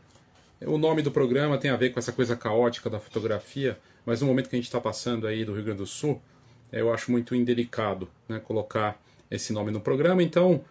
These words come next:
por enquanto, tem os nomes tampões aí, pra, é, enquanto não, não me sinto à vontade pra fazer com o caos de novo. É, boa noite, boa noite, José, Simone, Newton,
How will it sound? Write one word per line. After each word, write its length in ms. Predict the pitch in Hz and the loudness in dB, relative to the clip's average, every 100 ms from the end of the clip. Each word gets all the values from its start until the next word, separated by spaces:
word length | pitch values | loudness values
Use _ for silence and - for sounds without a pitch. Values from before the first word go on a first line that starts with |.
| _ | _
por 120 | - | 0
enquanto, 760 | 147 143 147 147 156 147 123 98 | 0 0 -2 0 2 4 4 2
tem 240 | - 127 | 0 0
os 100 | 120 | 0
nomes 260 | 113 117 107 | 0 -2 -2
tampões 640 | - 117 101 113 117 110 | -2 -4 -2 -2 0 0
aí, 360 | 107 107 123 131 - _ _ _ | -2 -2 -2 -4 -10 _ _ _
pra, 480 | 110 107 104 92 87 - _ _ _ _ _ | -6 -4 -2 -4 -6 -12 _ _ _ _ _
é, 440 | 95 95 87 82 85 - | -8 -6 -6 -8 -14 -10
enquanto 400 | 110 117 113 113 | -4 -2 -2 0
não, 320 | 117 113 98 - _ _ | 0 0 -4 -8 _ _
não 80 | - | -2
me 80 | 113 | -2
sinto 500 | 117 113 107 113 95 - _ - - _ | 0 0 2 0 0 -4 _ -20 -20 _
à 160 | 107 104 | -10 -2
vontade 460 | 110 104 110 104 | -2 0 0 -2
pra 160 | - 107 | -4 -4
fazer 440 | - 101 92 104 98 | -2 -2 -2 -6 -6
com 220 | 110 104 | -4 -4
o 40 | |
caos 520 | - 104 101 98 - 98 | -4 -2 0 -2 -6 -8
de 100 | 104 | 0
novo. 380 | 117 98 80 - - _ _ _ - | 2 2 -2 -10 -20 _ _ _ -6
É, 160 | 110 | -4
boa 180 | 107 127 | 0 4
noite, 320 | 123 139 139 | 6 6 4
boa 140 | 131 131 | 2 2
noite, 160 | 139 | 4
José, 460 | 131 107 131 147 143 | 2 4 4 6 4
Simone, 840 | - 135 127 139 143 139 139 135 - - | 2 0 4 4 4 4 0 -2 -4 0
Newton, 600 | 127 147 147 147 143 | 2 4 2 2 2